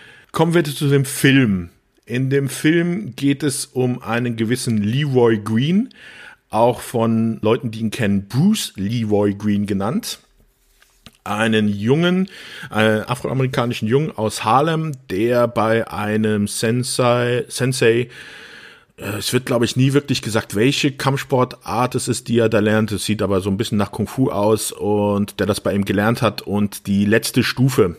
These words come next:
äh, dieser Ausbildung erreicht hat. Also es gibt auch so eine Sequenz am Anfang, wo man so sein Training sieht, wo er dann auch einen Pfeil, der auf ihn geschossen wird, in der Luft zerschlägt. Das haben die auch wirklich so gedreht. Das hat zwei Stunden gedauert, bis sie es hingekriegt haben, dass er den Pfeil in, im Flug zerschlägt.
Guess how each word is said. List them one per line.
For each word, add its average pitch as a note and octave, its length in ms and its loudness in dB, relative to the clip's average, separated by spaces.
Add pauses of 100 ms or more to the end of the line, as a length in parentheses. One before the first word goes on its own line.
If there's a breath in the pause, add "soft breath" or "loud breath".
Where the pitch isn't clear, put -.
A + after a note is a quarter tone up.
(360)
äh, F#2+ 300 0
dieser F2 500 -2 (460 loud breath)
Ausbildung F#2+ 560 2
erreicht F2 560 -2
hat. F2 220 -6
Also F2+ 220 -2
es F2+ 140 -2
gibt B2+ 220 -2
auch G#2 160 2
so A2 100 -2
eine G2+ 140 4
Sequenz B2 480 -2
am A#2+ 100 -2
Anfang, A#2 720 0
wo G2+ 80 -2
man G2 180 0
so F#2+ 120 -6
sein F#2+ 260 -4
Training C3 420 0
sieht, B2 300 0 (520 loud breath)
wo G#2 180 4
er A2 100 4
dann A2 180 2
auch - 220 -4
einen G2+ 160 0
Pfeil, B2 400 0
der B2 140 2
auf B2 120 -2
ihn B2 100 -4
geschossen A#2 380 -2
wird, A2 140 0
in G#2 80 0
der G#2 80 4
Luft G#2+ 220 -2
zerschlägt. A2+ 520 0
Das - 140 0
haben B2 120 2
die A#2 80 2
auch G2 160 0
wirklich C3 300 0
so A#2 160 2
gedreht. G#2+ 460 0
Das A2+ 100 -2
hat - 140 -4
zwei G#2 180 2
Stunden B2+ 320 -2
gedauert, F#2 340 0
bis F#2+ 140 -4
sie G2 60 -4
es - 80 -4
hingekriegt G2 440 -4
haben, F#2+ 140 0
dass F#2+ 160 -2
er G2+ 60 -4
den G2 120 0
Pfeil F#2+ 220 0
in, F#2+ 220 0
im G2 160 0
Flug G#2 260 -4
zerschlägt. G2+ 580 -2